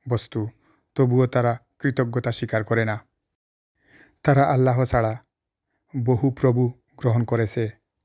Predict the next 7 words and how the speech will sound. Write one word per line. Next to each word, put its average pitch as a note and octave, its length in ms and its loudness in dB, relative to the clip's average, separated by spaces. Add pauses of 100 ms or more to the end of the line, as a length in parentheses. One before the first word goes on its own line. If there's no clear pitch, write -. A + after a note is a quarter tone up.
(500)
এই C#3 200 6
আশায় B2 360 0
যে G#2+ 240 -4 (480)
হয়তো B2+ 340 0
তারা A#2 260 0
সাহায্যপ্রাপ্ত A#2 800 -2
হবে, A2 320 -2